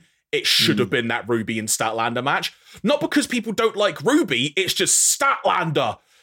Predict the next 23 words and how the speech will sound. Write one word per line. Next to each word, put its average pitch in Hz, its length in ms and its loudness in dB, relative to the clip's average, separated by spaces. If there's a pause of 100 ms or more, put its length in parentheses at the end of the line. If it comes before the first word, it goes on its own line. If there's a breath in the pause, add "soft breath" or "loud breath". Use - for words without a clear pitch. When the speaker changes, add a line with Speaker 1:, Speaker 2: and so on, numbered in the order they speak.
(140 soft breath)
Speaker 1:
Also, - 140 0
it - 20 -2
was - 180 2
such 285 240 0
a 247 60 2
good 165 240 2
match, 196 300 0
though. 139 100 0
Like, 120 220 -2
go 190 120 4
out 247 140 2
of 202 60 0
your 208 100 2
way 196 140 4
to 123 100 -2
Speaker 2:
Mm. 156 40 -2
Speaker 1:
watch 180 200 2
it 139 60 0
if 127 80 -6
you 139 40 -4
get 139 200 -2
some 127 120 -6
time. 104 520 -2